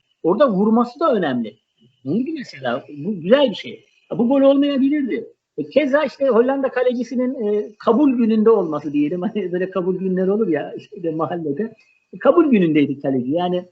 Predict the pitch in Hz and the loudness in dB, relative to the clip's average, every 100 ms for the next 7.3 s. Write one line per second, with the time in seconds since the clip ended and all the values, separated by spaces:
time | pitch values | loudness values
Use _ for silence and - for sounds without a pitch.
0 | _ _ - 165 170 185 247 254 262 254 | _ _ -2 2 2 2 0 2 0 2
1 | 262 254 226 233 240 240 - 214 208 180 | 2 2 4 2 0 -2 -2 -2 -2 0
2 | 190 202 202 214 175 147 139 143 135 131 | 0 2 2 2 2 0 -4 -6 -4 -4
3 | 131 135 151 147 170 160 156 151 156 147 | -6 -8 -8 -6 -4 -4 -4 -2 -2 0
4 | 147 143 139 147 139 - _ _ 151 151 | -2 -4 -4 -4 -6 -14 _ _ 0 2
5 | 156 156 147 147 151 160 135 139 185 175 | 0 0 0 2 2 2 0 -2 -2 -4
6 | 160 170 160 160 156 156 160 160 165 143 | -2 -4 -4 -4 -4 -2 0 2 2 2
7 | 123 170 | 2 0